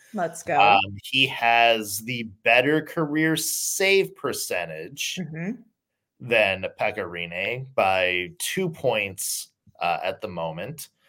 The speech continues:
Speaker 2: Uh, he's still forty points or forty shutouts behind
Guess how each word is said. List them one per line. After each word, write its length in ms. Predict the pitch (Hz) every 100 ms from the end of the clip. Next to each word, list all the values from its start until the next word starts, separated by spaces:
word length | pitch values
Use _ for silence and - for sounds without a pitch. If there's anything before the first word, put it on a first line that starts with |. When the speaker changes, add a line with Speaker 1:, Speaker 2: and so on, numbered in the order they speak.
| _ _
Speaker 2:
Uh, 280 | 104 98 92
he's 500 | - 151 156 156 -
still 680 | - - 175 202 190 170 139 - - -
forty 520 | - 147 156 160 147 135
points 760 | - 127 120 110 - - - 113
or 100 | 113
forty 640 | 107 - 165 170 160 131
shutouts 760 | - - 143 110 87 87 - -
behind 640 | 92 95 85 82 80 82